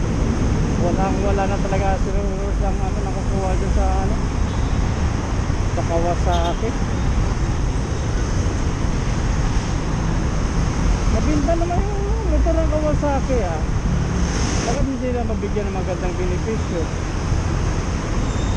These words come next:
Eh, di, pag nag-strike yan, Bagel Production. Eh, sarado sila. Tigil yung ano nila,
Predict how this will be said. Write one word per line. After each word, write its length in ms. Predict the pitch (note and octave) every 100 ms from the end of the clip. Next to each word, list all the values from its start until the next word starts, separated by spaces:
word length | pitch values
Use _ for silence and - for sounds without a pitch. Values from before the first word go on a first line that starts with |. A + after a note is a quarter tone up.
| - - - - - -
Eh, 120 | - -
di, 140 | F#3 G3+ G#3 G3+ G3+
pag 140 | G3+ G3+
nag-strike 540 | G#3 - A3 A3+ G3+
yan, 220 | F3 E3+ E3+ - - - - - - - - G#3+
Bagel 300 | A3+ B3+ A#3+
Production. 680 | A3 G3+ E3 - C4+ C4+ G3 D#3+ - - - - - - - - - - - - - - - - - - - - - -
Eh, 80 | G#3+
sarado 380 | B3+ B3+ A#3 -
sila. 280 | B3+ C#4+ A#3+ F3 - - - D3+ - - - - - - - - - - - - - - - - - - - - - - - G#3
Tigil 280 | G3+ A#3+ A#3
yung 120 | A3+ G3+
ano 120 | -
nila, 260 | B3+ A#3+ E3+